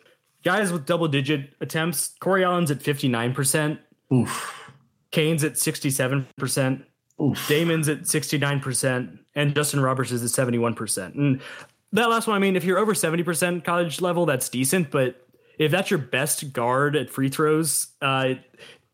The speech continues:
Speaker 1: it just, it's easy. It's free points. Um, you just gotta take care of those. I will, I will take the opportunity to shout out Josh Linder, who is shooting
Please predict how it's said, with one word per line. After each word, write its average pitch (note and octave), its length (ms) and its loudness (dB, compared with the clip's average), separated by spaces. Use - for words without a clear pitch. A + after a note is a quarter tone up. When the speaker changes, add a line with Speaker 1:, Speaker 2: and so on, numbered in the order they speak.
Speaker 1:
it F#3 60 0
just, A3 400 -2
it's F#3 240 0
easy. E3 320 2
It's C3 100 -2
free G3+ 180 0
points. D#3+ 480 -2
Um, C3+ 560 2
you D#3+ 240 0
just E3 180 0
gotta F3 200 2
take D3 240 -2
care C#3+ 160 0
of C3 60 0
those. G#2+ 220 -2
I C#3 140 -2
will, E3+ 400 0
I D#3 60 0
will F3 60 2
take A#3 180 2
the A3+ 60 2
opportunity G3 400 0
to D3 160 -6
shout E3 240 0
out C#3+ 120 0
Josh D3 300 -2
Linder, D3+ 260 0
who C3 180 0
is B2+ 80 0
shooting C#3 320 0